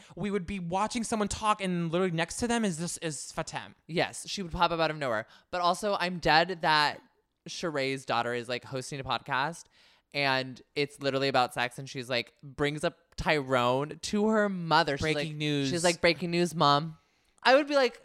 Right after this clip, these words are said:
Speaker 2: "Girl,
Speaker 1: I'd be like,
Speaker 2: no."
Speaker 1: "Uh, girl, press pause and let's t-, edit that out,
Speaker 2: Dead.
Speaker 1: please."
Speaker 2: But
Speaker 1: But yeah, Lisa, I like Lisa.
Speaker 2: I miss Lisa Wu.
Speaker 1: Oh, yeah,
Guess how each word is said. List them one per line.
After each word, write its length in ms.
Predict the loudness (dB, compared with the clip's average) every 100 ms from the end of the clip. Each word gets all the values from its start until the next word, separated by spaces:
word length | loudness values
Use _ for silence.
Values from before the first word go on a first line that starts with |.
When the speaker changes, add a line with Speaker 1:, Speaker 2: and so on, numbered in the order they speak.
| -4
Speaker 2:
"Girl, 420 | 4 6 6 4 0
Speaker 1:
I'd 80 | 0
be 60 |
like, 140 | 2 6
Speaker 2:
no." 80 | 8
Speaker 1:
"Uh, 120 | 10
girl, 140 | 10 8
press 260 | 0 -4
pause 460 | -4 2 4 4 0
and 180 | -4 -4
let's 240 | -4 -8 -10 -8 -6
t-, 120 | -8 -10 -12 -2
edit 240 | -2 -2
that 140 | -4 -2
out, 160 | -4 -6 0
Speaker 2:
Dead. 280 | 2 4 0
Speaker 1:
please." 200 | -6 -12 _ -6 4
Speaker 2:
But 300 | 6 6 2
Speaker 1:
But 200 | 0 0 -4 -6
yeah, 220 | -2 -2
Lisa, 440 | -2 -8 -8 -10 -6
I 120 | -4
like 160 | -4 -4
Lisa. 600 | -6 -6 -2 0 0 -2 -8 _
Speaker 2:
I 120 | -4 2
miss 300 | 4 4 2
Lisa 300 | -2 -2 -2
Wu. 100 | -2
Speaker 1:
Oh, 240 | -4 -6
yeah, 360 | -6 -4 -4